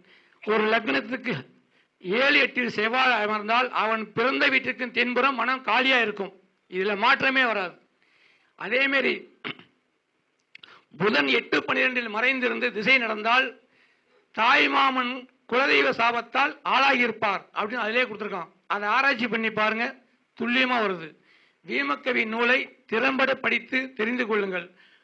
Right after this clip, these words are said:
ஜோதிடர்களுடைய கருத்துக்கள் எங்களுடைய, எங்களுக்கு கால் செய்யுங்கள், வேணா முடிஞ்ச வரைக்கும் உதவி செய்றோம், இல்லைன்னா இது மாதிரி வந்து பேசுறோம்.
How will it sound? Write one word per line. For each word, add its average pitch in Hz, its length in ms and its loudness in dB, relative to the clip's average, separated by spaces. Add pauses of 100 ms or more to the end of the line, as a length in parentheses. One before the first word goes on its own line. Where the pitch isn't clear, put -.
(240)
ஜோதிடர்களுடைய 247 800 -2
கருத்துக்கள் 240 480 -10 (120)
எங்களுடைய, 214 360 0 (400)
எங்களுக்கு 214 380 -6
கால் 233 300 0
செய்யுங்கள், 208 300 -2
வேணா 214 160 0 (480)
முடிஞ்ச 233 340 0 (120)
வரைக்கும் 254 420 2
உதவி 240 220 2
செய்றோம், 190 260 -2 (300)
இல்லைன்னா 233 300 0
இது 247 100 2
மாதிரி 247 160 2
வந்து 226 200 -4
பேசுறோம். 196 380 -6